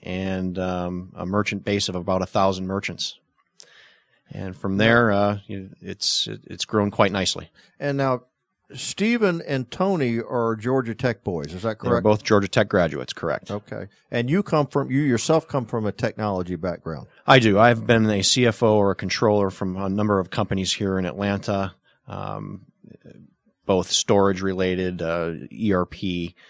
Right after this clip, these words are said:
Speaker 1: Um, I did do a five-year stint in the medical device field, uh, with a Swedish company, which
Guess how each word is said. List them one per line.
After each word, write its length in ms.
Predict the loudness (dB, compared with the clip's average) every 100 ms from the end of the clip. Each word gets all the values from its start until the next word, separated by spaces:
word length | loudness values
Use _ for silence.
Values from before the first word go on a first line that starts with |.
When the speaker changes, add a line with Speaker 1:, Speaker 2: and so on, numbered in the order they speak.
| -20 _ -20 -16
Speaker 1:
Um, 200 | -12 -6
I 80 | -4
did 240 | -2 -2
do 420 | -2 -2 -2 -2 -2
a 140 | -4
five-year 600 | 0 2 2 0 -2 -2
stint 440 | -4 -2 -2 -2
in 100 | -4
the 100 | -4
medical 460 | -2 0 0 0 -6
device 380 | -2 2 2 0
field, 420 | 0 0 -2 -6 -14
uh, 160 | -12 -10
with 180 | -10 -6
a 160 | -6
Swedish 380 | -4 2 2 2
company, 360 | 0 -2 0 0
which 320 | -2 -4